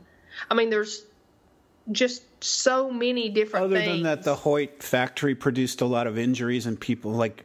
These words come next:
Speaker 2: there's not, finding a one-eyed guy is not a,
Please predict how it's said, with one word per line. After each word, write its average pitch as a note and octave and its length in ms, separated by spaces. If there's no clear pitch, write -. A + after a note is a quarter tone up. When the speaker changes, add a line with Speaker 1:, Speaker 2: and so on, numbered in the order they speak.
Speaker 2:
there's A2 180
not, B2 340
finding C#3 360
a A#2 40
one-eyed A#2+ 480
guy B2 220
is G#2+ 120
not A#2+ 180
a, G#2 100